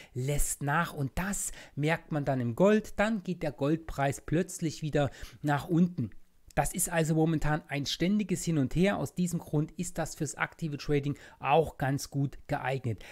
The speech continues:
Bricht der Markt hier allerdings nach unten weg, dann haben wir hier einfach die Fortsetzung des laufenden Abwärtstrends im Gold. Heißt also,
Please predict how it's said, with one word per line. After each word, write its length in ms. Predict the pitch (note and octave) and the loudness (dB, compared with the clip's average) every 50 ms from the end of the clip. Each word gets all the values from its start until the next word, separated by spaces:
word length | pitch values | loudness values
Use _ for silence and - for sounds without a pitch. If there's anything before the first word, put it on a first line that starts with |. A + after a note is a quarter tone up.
| - - - | -20 -4 2
Bricht 420 | - C#3+ G3 B3 A#3+ - - - | 4 6 6 6 4 4 0 -2
der 80 | G3+ F#3+ | -2 -2
Markt 400 | F#3+ F#3 F3+ F3 E3+ F3 - - | 0 0 0 0 -2 -4 -6 -6
hier 220 | E3 D3 C#3+ - | -2 -2 -2 0
allerdings 480 | - C#3+ C3+ C3 B2+ B2 A#2+ A2 - - - - - - | 0 0 0 0 0 -2 -4 -4 -6 -8 -12 -12 -8 -2
nach 300 | B2 B2+ C3+ C3 C3 - | 0 2 2 2 0 0
unten 400 | F3 D3 D3+ - - - A#2 D3+ | 0 0 0 0 0 0 2 4
weg, 240 | F3 A3+ - - - - - - - | 4 4 2 0 -16 -18 -12 -4 0
dann 280 | - D3 G3 A3+ G3 E3+ | 0 2 4 4 4 4
haben 300 | E3+ E3+ F3 F3 F3 D#3 | 4 4 4 4 4 4
wir 80 | D#3 | 4
hier 380 | C3 A#2+ D3+ E3 E3+ E3+ E3+ E3+ - - - _ | 4 4 6 6 6 6 6 2 -2 -12 -14 _
einfach 600 | - C3+ C3 C#3+ D3 D3 - - C#3+ C3+ - - | 2 4 6 6 6 4 2 2 2 2 2 0
die 260 | - - B2+ B2 C3+ - - | -4 -4 -4 -4 -4 -4 -8
Fortsetzung 880 | - - - E3 F3+ F3+ - - - D3 C#3 - - - C#3+ C3+ C3+ - - - - - - | -8 0 2 2 2 2 0 0 0 0 0 0 2 2 4 4 4 2 -4 -10 -10 -2 0
des 320 | C3+ C#3+ C#3 - A#2 G#2+ | 2 2 2 0 -4 -4
laufenden 680 | A2 A#2 A2 A#2+ C#3+ D3 - - C3 B2 A2+ B2 A#2 - - - | -6 -4 0 0 0 0 2 0 -2 0 0 -2 -2 -2 -4 -4
Abwärtstrends 840 | - D#3+ - - C#3+ C3 - - - - - C3 A#2+ B2 A#2+ - A2+ | -6 -4 -4 -2 -4 -4 -4 -4 -10 -8 -6 -4 -4 -4 -4 -6 -6
im 160 | A#2 A2+ A2+ | -6 -4 0
Gold. 320 | B2 C3+ D3 D#3 D#3 D3 - - - - - - - | 2 4 4 4 4 2 -2 -10 -16 -18 -14 -6 -2
Heißt 420 | A#2+ A#2+ C3 C#3 - - - - | 2 4 4 4 2 0 -6 -4
also, 340 | C3 B2+ B2 A#2 B2 B2 A#2+ | -4 -2 0 0 0 0 0